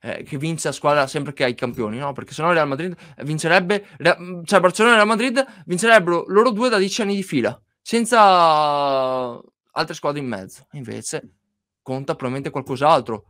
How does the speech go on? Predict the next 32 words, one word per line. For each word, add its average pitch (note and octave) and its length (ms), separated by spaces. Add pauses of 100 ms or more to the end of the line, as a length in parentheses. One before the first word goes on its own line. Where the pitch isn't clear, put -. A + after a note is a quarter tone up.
che - 260
dà D3+ 460
qualche D3 480
altro C3+ 360
allenatore, A#2 760 (680)
che - 100
non C#3 180
ha E3+ 120
una C#3+ 140
squadra C#3 280
di B2 100
fenomeni, D#3+ 720 (120)
ma D3+ 100
dà D3 140
un F3 80
qualcosa D#3 340
di D3+ 80
suo, G#2+ 440 (300)
cosa D3+ 320
che C#3 240 (260)
Allegri D3 600
non F#3 80
riesce E3+ 220
a - 20
dare, C3+ 280
e - 60
probabilmente C#3+ 360
in D3+ 60
questo C#3 160
momento B2+ 220
neanche A#2 220
Ancelotti, B2 580